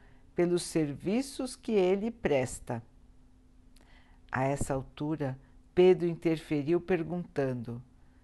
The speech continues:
"Senhor, o que dizer então daqueles que conhecem os sagrados princípios da caridade e não os praticam?" Jesus mostrou satisfação no olhar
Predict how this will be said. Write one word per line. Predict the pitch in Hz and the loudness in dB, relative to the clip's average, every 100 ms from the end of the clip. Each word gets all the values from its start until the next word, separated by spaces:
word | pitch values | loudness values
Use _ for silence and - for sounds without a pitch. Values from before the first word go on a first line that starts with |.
| - | -18
"Senhor, | - 220 202 185 190 185 - - - - - | -4 0 0 0 -4 -6 -10 -20 -20 -18 -12
o | 196 | -12
que | - 277 285 | 0 2 2
dizer | 214 196 180 196 | 2 -2 2 2
então | 175 165 - 185 220 220 - - - | 2 -4 4 4 4 -2 -14 -20 -6
daqueles | - 196 - 254 262 233 - | 2 2 2 0 2 0 -2
que | 220 | -4
conhecem | 208 - 185 175 180 226 277 - 233 | 0 4 4 2 0 0 -2 0 0
os | 208 202 | 0 -2
sagrados | - 185 156 160 208 277 277 247 - | 0 2 2 2 2 0 -2 -8 -4
princípios | 233 202 190 - 196 190 175 156 | -2 -2 -2 -4 -4 -2 -4 0
da | 156 | 0
caridade | 160 175 160 143 143 160 190 147 143 - - - - - - | 0 0 0 0 2 4 2 -2 -10 -10 -18 -20 -20 -20 -8
e | 190 190 | -2 0
não | 180 170 190 240 247 - | 0 0 0 -2 -4 -10
os | 175 202 - | -10 -10 -10
praticam?" | - 202 202 - - 143 - 135 135 131 - - - - - - - - - - - - - 143 | -10 -10 -10 -12 -10 -10 -8 -12 -12 -14 -20 -20 -20 -20 -20 -20 -20 -20 -20 -20 -20 -20 -10 -2
Jesus | 165 139 165 147 | 0 0 -4 -4
mostrou | 151 151 - 151 | -4 -4 -4 -4
satisfação | 151 - 143 - - 139 - - 147 | -2 -4 -4 -6 -6 -6 -4 -2 -2
no | 147 | -2
olhar | 143 139 143 196 | -4 0 2 0